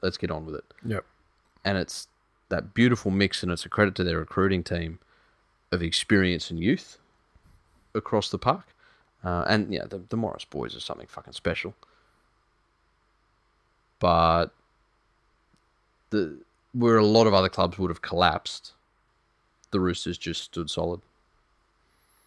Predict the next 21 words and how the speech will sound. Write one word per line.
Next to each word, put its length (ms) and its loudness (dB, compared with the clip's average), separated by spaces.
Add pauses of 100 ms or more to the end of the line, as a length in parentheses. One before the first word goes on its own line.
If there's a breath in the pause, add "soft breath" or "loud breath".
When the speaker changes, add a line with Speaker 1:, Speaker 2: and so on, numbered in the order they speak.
(1900)
Speaker 2:
Hit 140 -6
some 120 -10
tweets. 420 -6 (3000)
Speaker 1:
Cobra 260 10
Burgers 480 6
on 120 -4
Twitter 280 4 (680 soft breath)
Speaker 2:
Oh, 80 -6
Cobra 340 2
Burgers. 340 -2
Haven't 140 2
Speaker 1:
Yeah. 100 8
Speaker 2:
heard 60 6
from 120 2
him 60 -2
for 100 -4
a 20 -4
little 160 -4
while. 240 -2
Speaker 1:
I 40 -2 (300)
know. 60 -4